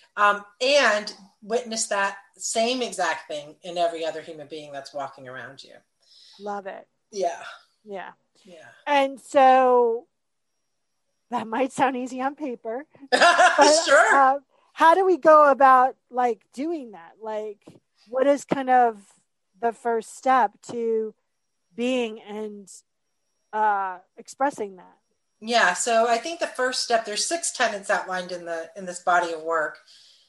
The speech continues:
Speaker 1: And the first one actually, I think, is the first step, um, for most of us. And that, that is integrating mind, body, and soul. And so we hear that and we think, "Okay, I need to meditate for ten minutes.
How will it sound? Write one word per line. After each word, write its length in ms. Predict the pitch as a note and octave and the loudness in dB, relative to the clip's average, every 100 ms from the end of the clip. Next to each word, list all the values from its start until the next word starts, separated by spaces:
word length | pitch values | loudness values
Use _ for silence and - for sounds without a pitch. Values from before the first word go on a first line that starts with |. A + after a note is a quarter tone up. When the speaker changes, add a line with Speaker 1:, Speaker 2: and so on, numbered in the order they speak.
| _ _ - | _ _ -8
Speaker 1:
And 140 | A3 | 0
the 60 | A3+ | 0
first 320 | A#3+ C4+ C4+ | 4 2 4
one 140 | C4 A#3 | 0 2
actually, 360 | A3 - A3 | 2 0 -2
I 40 | G#3 | -4
think, 200 | G#3+ F#3+ | -6 -6
is 160 | G3 F3 | -6 -4
the 100 | F3 | -8
first 380 | - F#3 F3 - | -4 -4 -4 -6
step, 320 | - D#3+ - _ - _ _ _ - | -6 -8 -8 _ -20 _ _ _ -6
um, 420 | G3 F#3 F#3 F3+ _ _ _ _ _ _ _ _ | -4 -4 -8 -16 _ _ _ _ _ _ _ _
for 160 | - G#3+ | -4 0
most 320 | G#3 F#3+ - | 2 2 0
of 80 | C#3 | -12
us. 300 | - - - | -16 -16 -12
And 120 | G#3 | -2
that, 280 | A3 A#3+ - - F#3+ | 2 2 -2 -14 0
that 320 | A3+ B3+ A#3+ | 2 2 0
is 180 | G#3+ - | -10 -12
integrating 600 | G#3+ A3+ A3 G#3 G#3+ F#3+ | -10 -8 -4 -4 -4 -4
mind, 260 | F#3 G3 | -2 -2
body, 300 | F#3+ F3+ F3+ | 0 0 0
and 100 | F3 | -8
soul. 440 | - D3 B2 - _ _ _ _ _ | -8 -8 -8 -14 _ _ _ _ _
And 140 | G3+ G3 | -12 -8
so 400 | - G#3+ G3+ G3+ | 0 2 2 0
we 120 | G3+ A3+ | -10 -12
hear 340 | - C4 C4 | -6 -4 0
that 220 | A#3+ A3+ | 2 2
and 80 | G#3 | 0
we 60 | G#3 | -10
think, 260 | G#3 G#3 | -12 -10
"Okay, 340 | G#3+ G#3 G#3 G3+ | -12 -6 -4 -2
I 40 | |
need 160 | G3+ F#3+ | -6 -12
to 100 | F#3+ | -4
meditate 480 | A3 A#3 A#3+ A#3+ A#3+ | -2 -2 -2 -6 -8
for 80 | B3 | -8
ten 280 | A#3+ A3+ | -6 -4
minutes. 720 | G3 F#3+ F#3 F#3+ - - - | -6 -6 -6 -6 -12 -20 -20